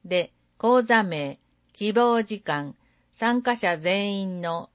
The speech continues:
郵便番号、住所、氏名、年齢、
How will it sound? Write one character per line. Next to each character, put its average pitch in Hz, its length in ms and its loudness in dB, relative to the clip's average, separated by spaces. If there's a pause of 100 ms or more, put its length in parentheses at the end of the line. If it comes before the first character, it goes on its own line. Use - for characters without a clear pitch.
(120)
郵 247 220 6
便 247 300 2
番 214 280 0
号、 135 340 -4 (420)
住 208 300 2
所、 - 380 -6 (100)
氏 - 280 -2
名、 156 340 0 (320)
年 208 340 2
齢、 190 300 0